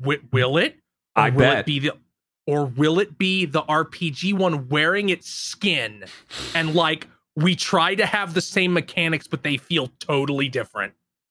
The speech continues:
Speaker 2: I'm sure there will be some feel where it's not as good as it used to be. I think that's inevitable. I think it's impossible to imagine that this will feel like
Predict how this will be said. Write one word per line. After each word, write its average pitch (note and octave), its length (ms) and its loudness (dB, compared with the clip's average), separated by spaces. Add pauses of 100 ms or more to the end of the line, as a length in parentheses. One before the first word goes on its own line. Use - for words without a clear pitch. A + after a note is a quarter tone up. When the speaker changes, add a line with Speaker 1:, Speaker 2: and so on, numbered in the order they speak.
(140)
Speaker 2:
I'm D#3+ 220 -2
sure C4+ 640 4
there F3+ 420 4
will G3 180 6
be F3 220 -2
some C#3 260 2
feel D#3+ 540 4
where B2+ 240 6
it's - 160 -4
not A#2+ 300 4
as A#2+ 140 0
good A2+ 160 6
as G#2 120 2
it G2 100 0
used F#2+ 280 -2
to D#2 60 -6
be. A#1 260 -8 (960)
I A2 80 2
think A#2+ 320 0
that's A#2+ 220 2
inevitable. F2+ 680 0
I F#2 120 0
think F2+ 240 -2
it's F2+ 160 -4
impossible G#2+ 640 0
to A2+ 140 2
imagine F#2+ 480 0
that F2 160 0
this F#2 200 -4
will F#2+ 120 0
feel E3 520 2
like F#2 560 -4